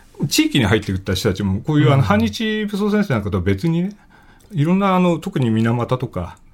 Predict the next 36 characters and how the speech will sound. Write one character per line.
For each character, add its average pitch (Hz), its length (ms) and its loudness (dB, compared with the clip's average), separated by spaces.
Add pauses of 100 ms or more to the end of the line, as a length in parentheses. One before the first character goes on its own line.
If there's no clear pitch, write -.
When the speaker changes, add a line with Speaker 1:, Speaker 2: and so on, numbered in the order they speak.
(300)
Speaker 1:
そ 165 180 -6
う 170 80 -2
い 170 100 -2
う - 20 -4
地 208 200 -6
域 196 180 -6
に 139 80 2
入 151 160 2
っ 147 40 -8
て 143 120 -4
っ - 20 -4
て 110 140 -4
地 143 160 -4
域 143 160 -8
活 151 260 0
動、 120 140 4
あ 131 40 4
る 185 80 2
い 196 40 2
は、 143 160 6
あ - 20 2
の、 113 160 2
山 123 220 2
谷 127 160 4
に 127 80 2
行 - 20 -20
っ - 20 -20
た 135 120 4
人 131 140 0
も 110 100 0
い 98 80 0
ま 113 140 0
す - 60 -8
し、 98 280 -4
Speaker 2:
は 95 260 -2
い。 80 180 -8